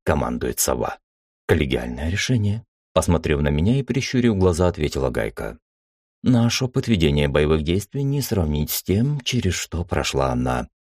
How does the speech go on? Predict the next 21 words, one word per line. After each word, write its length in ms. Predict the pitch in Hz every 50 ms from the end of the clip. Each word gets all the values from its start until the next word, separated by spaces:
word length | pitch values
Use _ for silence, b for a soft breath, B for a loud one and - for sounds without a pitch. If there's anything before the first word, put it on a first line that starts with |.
| _ _ _ _ _
Так 180 | - - -
что 260 | - - - - - - _ _ -
простой 440 | 85 82 - - - - 67 71 71
прагматизм. 720 | - - 69 60 58 58 - - 58 58 60 60 58 - _ _ _ _ _ _ _ _ _ -
А 80 | - -
тебе 240 | - 98 69 64
что 240 | 64 - - - 76
до 100 | 76 85
этого?» 420 | 87 87 90 - 95 98 98 98 - _ _ _ _ _ _ _ _ _ _ _ _ _ _ _ -
«Я 340 | 80 80 73 73 73 73
так 160 | - 98 95 -
понимаю, 440 | - 117 123 123 127 135 143 135
вы 120 | 120 120 123
с 40 | -
Шибером 440 | - 123 117 117 127 123 120 120
не 120 | 120 123 123
оставили 560 | 120 - - 135 131 101 76 71 69 71 71
идею 320 | 67 65 73 73 73 73
потрепать 480 | 73 82 80 - 76 73 - 73 73 -
нервы 300 | 80 73 71 69 76 76
Муром?» 540 | 76 71 69 65 62 58 58 60 60 60